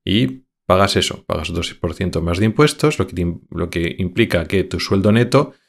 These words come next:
era en un momento dado, pues, una cantidad y ahora otra cantidad que es mayor, te merece la pena. Eso es una por-, forma de verlo, tener en cuenta el incremento global de lo que pagas,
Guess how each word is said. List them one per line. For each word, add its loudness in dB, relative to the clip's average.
era 0
en -4
un 0
momento 0
dado, 2
pues, -4
una 2
cantidad 4
y 2
ahora 6
otra 2
cantidad 0
que -6
es -8
mayor, 4
te 2
merece 0
la -6
pena. -6
Eso -6
es -4
una 2
por-, 2
forma 2
de 4
verlo, 4
tener 0
en 2
cuenta -2
el 4
incremento 2
global 4
de -2
lo -6
que -4
pagas, 4